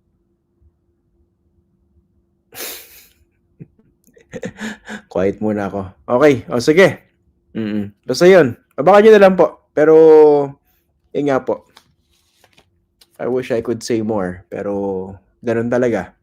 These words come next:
Okay? Uh, let's see if, uh, Mister Winston Casio would stay on dyan po sa paok because we've been hearing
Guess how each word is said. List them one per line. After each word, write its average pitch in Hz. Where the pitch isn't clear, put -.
Okay? 131
Uh, 104
let's 123
see 143
if, -
uh, 107
Mister 117
Winston 120
Casio 110
would 107
stay 127
on 156
dyan 120
po 131
sa 131
paok 113
because -
we've 120
been 131
hearing 127